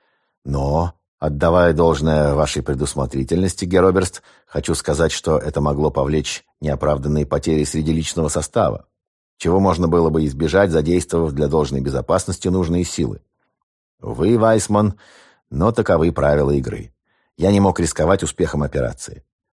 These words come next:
На объекте существует система самоликвидации, и мне очень не хотелось бы созерцать грандиозную воронку на месте бункера. А потери,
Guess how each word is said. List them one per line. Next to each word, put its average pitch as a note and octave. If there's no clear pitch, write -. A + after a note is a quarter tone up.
На B1+
объекте F2+
существует F#2
система G2+
самоликвидации, F2+
и B1
мне D#2
очень E2
не E2
хотелось E2
бы C#2+
созерцать D2
грандиозную D#2
воронку E2+
на D#2
месте D#2+
бункера. D#2+
А -
потери, F2+